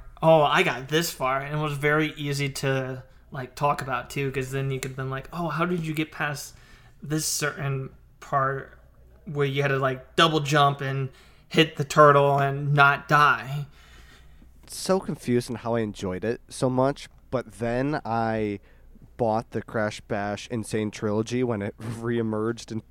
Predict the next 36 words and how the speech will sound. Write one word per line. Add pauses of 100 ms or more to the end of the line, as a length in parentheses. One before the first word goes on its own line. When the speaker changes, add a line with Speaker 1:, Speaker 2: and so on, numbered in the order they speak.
(140)
Speaker 2:
twenty
seventeen, (640)
and (600)
as
I
was
playing
it,
I'm
just
like,
"God,
I
remember
why
I
love
this
so
much." (680)
Speaker 1:
It's
just,
like,
it,
it's
simple.
It's
one
of
those,
like, (260)
it, (960)
simple
really
does
work